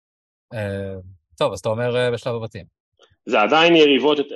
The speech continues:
Speaker 2: קשות ממה שהוא הת-, התמודד בשלב הבתים של, אה, אלפיים שמונה עשרה, כן? אז,
Speaker 1: כן,
Speaker 2: אה,
Speaker 1: מה היה שם?
Speaker 2: כאילו,
Speaker 1: פנמה וכאלה.
Speaker 2: פנמה, טוניסיה ובלגיה ש-,
Speaker 1: בלגיה.
Speaker 2: סגרו על תיקו.
Speaker 1: כן. אה, טוב, שאלה אחרונה.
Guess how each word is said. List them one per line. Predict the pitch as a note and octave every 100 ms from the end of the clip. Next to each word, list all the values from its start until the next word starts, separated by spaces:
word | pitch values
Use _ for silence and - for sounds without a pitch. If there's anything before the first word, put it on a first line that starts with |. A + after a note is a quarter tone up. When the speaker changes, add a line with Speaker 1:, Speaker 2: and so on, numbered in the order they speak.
| C3+
Speaker 2:
קשות | C#3 C3+ C3
ממה | B2+ A#2+
שהוא | - B2
הת-, | G#2+ A#2 G#2 G2+
התמודד | G2 A2 A2
בשלב | G#2 - G#2+
הבתים | G2+ F#2+ G#2+ F#2+
של, | G2+ F#2+
אה, | F#2+
אלפיים | F2+ F#2+ F#2
שמונה | - G2+ G#2
עשרה, | - D#2 -
כן? | G2 A2+ _ _ _ _ _ _ _ _ _ _ _ - F#2+
אז, | F2+
Speaker 1:
כן, | F2
Speaker 2:
אה, | E2+
Speaker 1:
מה | G2+
היה |
שם? | F2+
Speaker 2:
כאילו, | F2+ E2+ E2
Speaker 1:
פנמה | G#2 G#2 G#2 G#2 G2
וכאלה. | F2+ F2 F2+ D#2 F2 E2+
Speaker 2:
פנמה, | - B2 B2+ B2+ B2 A#2+ -
טוניסיה | G#2+ G#2+ G#2 - G#2 F#2+ F#2 F2+ F2+ F2 F2 E2+ E2 _ _ _ F#2
ובלגיה | G2+ G2+ F#2+ E2+
ש-, | -
Speaker 1:
בלגיה. | E2+ E2 A2+ G#2 F#2 F2+ - - _ _ _ _
Speaker 2:
סגרו | - G2 G2 F#2+
על | F#2+
תיקו. | F2+ E2+ _ _ _ _ _ _ _ _ _ _ _ _ _ _ _ _ -
Speaker 1:
כן. | F#2+ - _ _ _ _
אה, | A2 A2 G2+
טוב, | B2+ A#2
שאלה | - A#2 B2
אחרונה. | - G#2 G#2 B2+